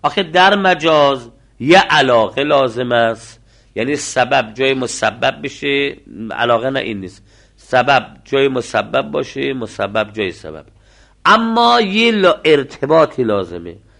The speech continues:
مثلاً به ش-، مرد شجاع که میگن شیر، اون وجهی که به این مرد شجاع میگن شیر چیه؟ اون شجاعت. حالا اینجام چرا به زن نمیگن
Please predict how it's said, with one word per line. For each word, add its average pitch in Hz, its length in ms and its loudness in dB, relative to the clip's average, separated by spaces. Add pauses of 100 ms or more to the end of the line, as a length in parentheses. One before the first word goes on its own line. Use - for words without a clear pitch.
(180)
مثلاً 156 500 0
به 127 640 0 (840)
ش-، 110 540 0
مرد 113 420 0
شجاع 120 420 -6
که 110 180 -16
میگن 107 340 -8
شیر، 170 680 0 (520)
اون 208 360 -2
وجهی 170 500 0
که 131 220 -4
به 113 160 -8
این 127 160 -6
مرد 117 400 -6
شجاع 120 400 -4
میگن 117 380 -4
شیر 185 360 -10
چیه؟ 208 680 2 (300)
اون 151 160 -6
شجاعت. 104 720 -6 (340)
حالا 247 240 4
اینجام 208 880 4 (340)
چرا 294 500 8
به 233 200 6
زن 190 440 4
نمیگن 175 460 4